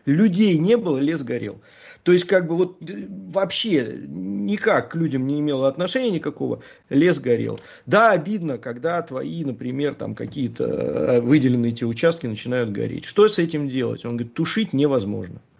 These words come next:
Тушить возможно только, только там, где живут люди. Тогда надо бросать все усилия, чтобы огонь не подошёл к городам и к людям. Это важно, это как бы всё. Тушить тайгу в тысячи,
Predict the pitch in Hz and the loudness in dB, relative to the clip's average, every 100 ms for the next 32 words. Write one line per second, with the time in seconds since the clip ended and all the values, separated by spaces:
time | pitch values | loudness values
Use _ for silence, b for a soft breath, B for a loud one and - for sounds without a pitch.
0 | B B - - 240 175 143 160 143 160 | B B -2 2 2 4 4 4 2 -2
1 | 143 - 165 170 202 202 165 139 139 143 | -4 -4 -4 -2 0 0 0 -2 -4 -6
2 | 143 131 151 113 92 _ B B B - | -4 -2 -2 -4 -8 _ B B B -4
3 | - 143 131 214 220 190 170 156 160 170 | 0 0 2 2 2 0 -2 -4 -4 -6
4 | 156 - 135 131 240 233 202 - 127 127 | -8 -8 -8 -6 -2 0 -2 -2 -4 -2
5 | 139 185 151 123 120 117 139 131 _ _ | -2 -2 -2 -4 -6 -4 -6 -6 _ _
6 | - 127 113 113 117 117 131 123 117 117 | -8 -4 -4 -2 0 2 0 0 -4 -4
7 | 110 117 175 208 180 120 151 143 120 107 | -4 0 2 2 2 2 2 2 -2 -6
8 | 147 147 120 - 120 113 - 117 - 156 | -6 -8 -10 -10 -10 -12 -14 -12 -6 -4
9 | - 208 - - 143 139 180 165 B B | 0 -2 0 4 4 4 0 -2 B B
10 | B 117 123 143 - 175 156 - | B -4 2 2 2 -4 -4 -4